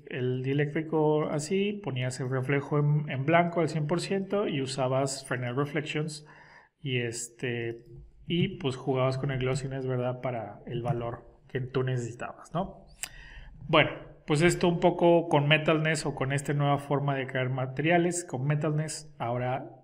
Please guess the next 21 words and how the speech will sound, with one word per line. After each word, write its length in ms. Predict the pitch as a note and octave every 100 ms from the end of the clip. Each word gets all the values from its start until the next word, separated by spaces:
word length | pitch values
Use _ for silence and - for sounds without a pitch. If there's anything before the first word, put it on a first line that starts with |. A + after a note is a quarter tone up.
| _
si 220 | - F3
decides 380 | F3 D3+ D3 D3+
usarla, 560 | D3 D3 D3 D3 D#3 -
cambia 520 | - C#3 C#3 C3+ C3 C#4+
la 140 | B2+
manera 360 | B2 A#2+ B2 B2+
en 120 | B2
hacer 240 | - B2
esto. 280 | - - - - - - - - - _
Eh, 280 | C#3 C3+ C#3 D3+
voy 100 | D#3
a 40 |
regresar 200 | C#3 C#3
esto 180 | C#3 C#3
como 120 | C#3+
estaba, 220 | D3 G3+
voy 160 | D#3+ C3
a 20 |
dejarlo 260 | B2 B2+ C3+
en 60 |
negro. 320 | E3+ E3+ F3